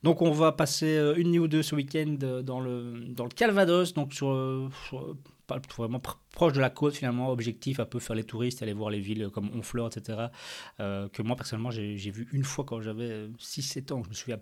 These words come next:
plus du tout, je me souviens de plages de galets et de trucs comme ça, mais pas de,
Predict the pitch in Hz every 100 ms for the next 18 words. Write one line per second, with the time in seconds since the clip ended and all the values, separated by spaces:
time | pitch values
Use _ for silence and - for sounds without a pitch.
0 | _ - 240 196 175 170 170 135 127 123
1 | 117 156 147 135 123 127 127 139 139 113
2 | - 113 123 - 139 135 151 139